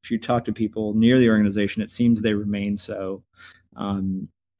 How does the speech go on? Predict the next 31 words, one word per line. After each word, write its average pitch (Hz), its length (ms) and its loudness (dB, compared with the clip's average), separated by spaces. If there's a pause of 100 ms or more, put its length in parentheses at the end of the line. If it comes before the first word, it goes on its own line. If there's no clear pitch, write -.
(200)
they're, 107 420 0
they're 110 120 2
pretty 117 280 2
dynamic, 107 500 2
and, 104 180 0
and 107 120 -2
they've 107 120 0
hired 120 320 -2
a 113 60 -2
lot 104 320 0
of 101 140 -4
guys 104 520 -2
from 104 380 -6
Baseball 110 420 -4
Prospectus - 760 -8
and 104 120 -14
other 104 180 -8
forward-leaning 104 680 -6
sites, - 640 -6 (420)
um, 107 260 0
who 110 140 0
are 107 80 0
now 104 220 0
in 104 80 0
their 104 120 0
baseball 104 420 -2
ops - 260 -6
department. - 480 -14
So 113 120 -4
I 110 80 -2
think 113 460 -8